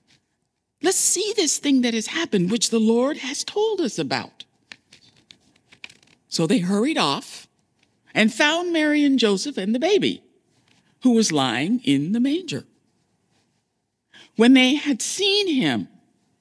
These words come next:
they spread the word concerning that what had been told them about this child, and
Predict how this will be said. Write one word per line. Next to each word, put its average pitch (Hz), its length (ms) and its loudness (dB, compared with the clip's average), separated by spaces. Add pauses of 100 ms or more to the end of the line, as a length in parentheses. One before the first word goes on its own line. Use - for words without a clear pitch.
(340)
they 214 160 6
spread 247 420 0
the 247 80 0
word 180 480 -2 (1300)
concerning 254 640 6
that 220 120 4
what 254 180 4
had 240 180 4
been 233 160 4
told 277 460 0
them 208 300 2
about 208 320 0
this 214 200 0
child, 247 520 0
and 196 120 -2